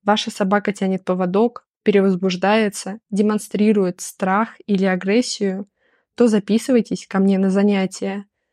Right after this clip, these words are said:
Ссылка в описании выпуска. Также там вы найдете и Telegram-канал подкаста, где я выкладываю полезные статьи и видео о собаках.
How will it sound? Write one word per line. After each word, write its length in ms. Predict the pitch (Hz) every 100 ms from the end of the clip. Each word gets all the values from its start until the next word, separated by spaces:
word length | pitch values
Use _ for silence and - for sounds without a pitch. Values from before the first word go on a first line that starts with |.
| _
Ссылка 640 | - - 214 233 226 185 -
в 80 | 202
описании 600 | 190 196 - 190 190 196
выпуска. 560 | 185 185 190 - 190 - _ _ _ _ _
Также 480 | 214 214 220 214 196 _
там 300 | 196 220 220
вы 120 | 208
найдете 460 | 202 180 185 233
и 40 | 214
Telegram-канал 760 | - 185 185 202 214 202 190 180
подкаста, 640 | 180 - 185 185 - 185
где 280 | 175 - 202
я 80 | 185
выкладываю 640 | 185 190 202 214 208 190
полезные 640 | - 180 190 214 226 202
статьи 640 | - 185 - - 190 208 -
и 140 | 208
видео 480 | 185 185 180 202 185
о 100 | 180
собаках. 760 | - 190 185 180 - 190 -